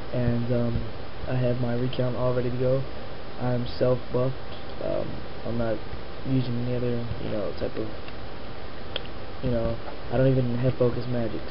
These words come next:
so, and as I say in all my videos, I'm not the most geared person in the game, so, uh, just, you know. Alright, so here we go.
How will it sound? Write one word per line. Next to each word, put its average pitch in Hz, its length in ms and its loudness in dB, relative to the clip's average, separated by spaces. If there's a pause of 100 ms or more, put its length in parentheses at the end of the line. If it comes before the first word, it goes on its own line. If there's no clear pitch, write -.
so, 104 260 2 (720)
and 120 100 2
as 131 140 6
I 135 160 8
say 131 180 8
in 120 60 4
all 120 140 2
my 123 100 4
videos, 120 600 4
I'm 120 180 2
not 120 160 2 (100)
the 110 140 -2 (560)
most 117 320 2
geared 120 220 4
person 113 680 2
in 113 240 -2 (140)
the 117 40 -2
game, 110 320 0 (380)
so, 113 240 2 (880)
uh, - 140 -2 (460)
just, - 220 -2 (580)
you 120 100 0
know. 98 140 0 (680)
Alright, 107 240 0 (220)
so 123 140 4
here 120 120 2
we 120 100 0
go. - 140 -2